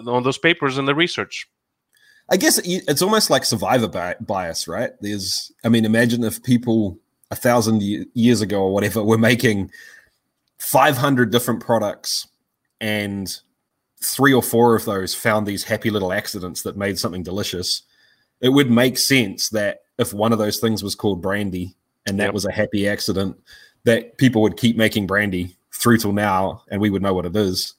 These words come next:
Speaker 2: Whereas there might be something else with a name that we've never heard of that was made back then and they didn't find a happy accident, people would just stop making it, even though it might be a problem you can solve. And,
Speaker 1: Later
Speaker 2: you know,
Speaker 1: on.
Speaker 2: now, now
Speaker 1: Mm-hmm.
Speaker 2: we could find different ways of making it delicious. It,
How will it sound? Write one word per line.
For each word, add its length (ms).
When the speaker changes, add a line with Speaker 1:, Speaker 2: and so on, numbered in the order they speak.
Speaker 2:
Whereas 360
there 120
might 180
be 60
something 320
else 280
with 100
a 40
name 240
that 100
we've 180
never 180
heard 220
of 220
that 100
was 140
made 200
back 220
then 400
and 340
they 140
didn't 280
find 220
a 20
happy 280
accident, 560
people 200
would 100
just 140
stop 160
making 320
it, 180
even 220
though 340
it 140
might 240
be 100
a 60
problem 340
you 100
can 120
solve. 560
And, 360
Speaker 1:
Later 220
Speaker 2:
you 60
know, 100
Speaker 1:
on. 80
Speaker 2:
now, 240
now 260
Speaker 1:
Mm-hmm. 80
Speaker 2:
we 80
could 160
find 180
different 220
ways 160
of 60
making 240
it 100
delicious. 480
It, 120